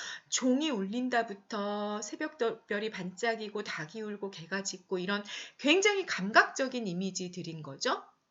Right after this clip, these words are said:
그죠? 이런 감각적인 이미지들은 모두 다, 아, 생명, 희망, 소생의 순간, 네, 이런 것들을 의미하게 됩니다. 주로 청각 이미지를 통해서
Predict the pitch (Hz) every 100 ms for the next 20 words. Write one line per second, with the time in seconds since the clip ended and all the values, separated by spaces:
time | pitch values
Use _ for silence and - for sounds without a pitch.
0 | _ _ - 190 320 359 - _ _ -
1 | - - 269 339 - 202 233 349 285 262
2 | 254 175 185 185 170 170 175 151 156 147
3 | 226 302 392 - _ 175 175 180 208 359
4 | 339 339 349 359 - 285 311 370 - -
5 | 381 370 320 285 - - 349 339 196 135
6 | - _ _ 180 175 285 311 247 - 156
7 | 156 147 147 208 208 185 180 175 160 156
8 | 151 - - - - 247 247 - 403 440
9 | 311 208 175 - - 139 - 262 190 180
10 | 233